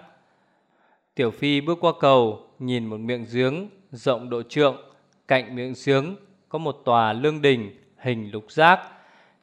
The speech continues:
Chàng nhìn quanh khung cảnh rồi đáp, có lẽ đây là dòng nước thứ ba, có cái tên là Lục Vũ Trà Tình.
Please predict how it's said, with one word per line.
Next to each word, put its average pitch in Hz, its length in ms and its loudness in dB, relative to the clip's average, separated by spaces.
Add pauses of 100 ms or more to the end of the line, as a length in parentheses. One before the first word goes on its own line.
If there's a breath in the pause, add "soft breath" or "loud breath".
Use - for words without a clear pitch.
Chàng 123 380 2
nhìn 117 240 -6
quanh 160 180 0
khung 175 200 -8
cảnh 113 340 2 (200)
rồi 120 280 -4
đáp, 143 540 4 (440)
có 143 100 -2
lẽ 156 600 4 (260)
đây 143 160 0
là 127 120 0
dòng 107 260 -4
nước 139 140 -10
thứ 156 120 -8
ba, 160 460 6 (360)
có 131 120 -6
cái 156 160 -4
tên 151 240 2
là 123 100 0
Lục 117 240 -2 (160)
Vũ 170 200 -6
Trà 147 160 0
Tình. 120 480 0